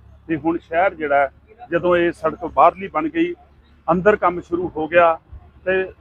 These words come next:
ਅੱਗੇ ਆਉਣ ਵਾਲੇ ਸਮੇਂ ਦੇ ਵਿੱਚ ਜਿਸ ਤਰ੍ਹਾਂ ਪਹਿਲਾਂ ਬੜੀਆਂ ਪ੍ਰੋਬਲਮਸ ਆਉਂਦੀਆਂ ਸੀ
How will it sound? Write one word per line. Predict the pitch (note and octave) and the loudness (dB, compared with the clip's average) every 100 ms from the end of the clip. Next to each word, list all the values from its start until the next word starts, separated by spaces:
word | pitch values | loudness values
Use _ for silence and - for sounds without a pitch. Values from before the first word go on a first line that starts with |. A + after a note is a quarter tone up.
| - - - - - - _ - | -20 -20 -20 -20 -18 -18 _ -10
ਅੱਗੇ | D#3 - G#3+ G#3+ G#3+ _ _ _ - | -8 4 6 6 2 _ _ _ 0
ਆਉਣ | F#3+ G#3+ | 0 4
ਵਾਲੇ | G#3+ G#3+ G3+ | 4 4 2
ਸਮੇਂ | - F3+ F#3+ | -2 -10 -10
ਦੇ | F3+ | -10
ਵਿੱਚ | E3 D#3+ - G#2 - - - _ - - - - - D#3 | -12 -14 -14 -16 -16 -20 -20 _ -20 -18 -18 -20 -8 -2
ਜਿਸ | E3+ | -2
ਤਰ੍ਹਾਂ | - F#3 | 0 -2
ਪਹਿਲਾਂ | - F#3+ G3 F3+ | 0 0 0 -2
ਬੜੀਆਂ | E3+ F#3 F#3 | -4 -4 -2
ਪ੍ਰੋਬਲਮਸ | F3 E3+ D#3+ E3+ D3+ | 2 2 2 -8 -6
ਆਉਂਦੀਆਂ | E3 D3+ E3 D#3+ | -8 -8 -12 -10
ਸੀ | E3 D#3+ | -10 -10